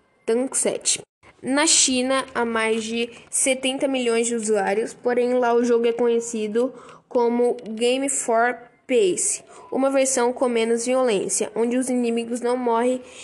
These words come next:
e apenas acenam em sinal de adeus ao serem abatidos, como se fosse uma partida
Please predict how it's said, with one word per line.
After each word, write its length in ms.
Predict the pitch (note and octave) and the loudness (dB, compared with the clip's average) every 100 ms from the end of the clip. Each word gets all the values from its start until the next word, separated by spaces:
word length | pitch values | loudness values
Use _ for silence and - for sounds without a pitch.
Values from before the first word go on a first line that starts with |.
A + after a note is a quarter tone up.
| B3+ - | -14 -2
e 120 | A#3+ | -2
apenas 720 | A#3 A3+ A3 A#3 B3 B3 - | 0 0 0 0 0 -2 -2
acenam 680 | B3 B3 - A3 G#3+ A3+ A3+ | -2 0 0 0 0 0 -2
em 140 | A3+ | -4
sinal 480 | B3 - A#3 G#3+ G#3 | -4 -4 -2 0 0
de 120 | G#3+ | 0
adeus 600 | A#3 A#3 F#3+ D3 C3+ - - _ _ _ _ _ _ _ - | -2 0 -2 -2 -8 -10 -12 _ _ _ _ _ _ _ 0
ao 140 | A#3+ | 0
serem 340 | A#3 A#3 A3+ | 2 2 2
abatidos, 800 | A3+ A3+ B3 - F#3 F3 - - - - - _ _ _ _ _ _ _ _ _ _ - _ _ _ _ _ _ | 2 0 0 -2 -2 -4 -8 -10 -10 -20 -20 _ _ _ _ _ _ _ _ _ _ -20 _ _ _ _ _ _
como 220 | D4 D4 | 0 0
se 160 | D4 C#4 | -2 0
fosse 320 | C4 B3+ C4 | 0 0 0
uma 140 | B3+ | -2
partida 680 | B3 A#3 A3+ A3 G#3 A#3 | 0 -2 -2 -2 0 -2